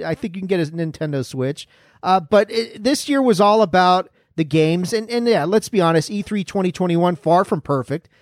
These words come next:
How is it going to be when it's a virtual con? And, and, you know, you do have no big announcements, and we're very early in the life cycle of these, uh, these systems. But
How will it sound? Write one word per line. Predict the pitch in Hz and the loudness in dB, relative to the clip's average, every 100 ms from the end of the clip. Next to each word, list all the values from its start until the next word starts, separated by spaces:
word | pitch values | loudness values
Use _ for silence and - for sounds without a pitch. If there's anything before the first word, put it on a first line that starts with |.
| _ | _
How | - 156 | -4 0
is | 170 | 0
it | 139 | 0
going | 139 151 | 0 0
to | 147 | 0
be | 131 139 | 0 0
when | 135 | -2
it's | 131 113 | -4 -4
a | 135 | -4
virtual | 117 143 - 131 | -2 -2 0 -2
con? | 120 127 117 117 135 _ _ _ _ | -2 -6 -6 -8 -10 _ _ _ _
And, | 139 143 156 | -4 -4 -4
and, | 165 165 175 | -6 -6 -6
you | 190 | -2
know, | 190 | 2
you | 180 180 | 2 0
do | 160 196 202 | 0 2 4
have | 160 175 170 143 | 4 4 2 2
no | 160 170 120 _ _ | 2 4 0 _ _
big | 175 190 190 156 - _ _ | 2 4 2 0 -8 _ _
announcements, | 135 151 160 165 196 175 | -6 -4 -2 -4 -4 -4
and | 160 | 0
we're | 160 | 0
very | 120 180 190 180 | 2 4 4 2
early | 175 175 165 | 0 2 2
in | 156 | 0
the | |
life | 135 143 160 | -2 -2 -4
cycle | - 156 139 139 139 | -4 -6 -2 -2 -4
of | 139 135 123 | -4 -4 -4
these, | 135 131 113 | -4 -4 -4
uh, | 131 123 117 104 _ _ _ | -4 -2 -4 -8 _ _ _
these | - 135 | -8 -6
systems. | - 269 - 151 | -4 -4 -4 -2
But | 185 170 | 0 -2